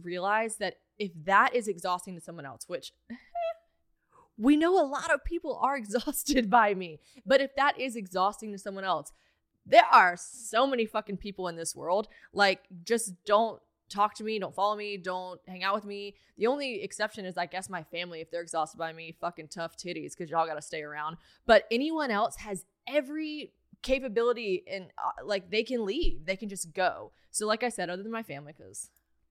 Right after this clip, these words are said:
big on family, if you don't like what I'm doing, then you just, you gotta go. And, and sometimes that hurts because sometimes people leave that you like and you don't want them to go, right? But they're like,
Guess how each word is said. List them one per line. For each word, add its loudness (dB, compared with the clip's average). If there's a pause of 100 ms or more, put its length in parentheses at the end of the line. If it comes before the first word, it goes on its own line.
(260)
big -2
on -6
family, -12 (680)
if 4
you -4
don't 2
like -4
what -2
I'm 0
doing, -4
then -6 (120)
you -6
just, -10
you -4
gotta 4
go. 2
And, -4
and -6
sometimes -2
that -2
hurts -10
because -12
sometimes -10
people -8
leave -8
that 2
you -4
like -2
and -6
you -2
don't -4
want -4
them -12
to -12
go, -10
right? 0
But -10
they're -8
like, -8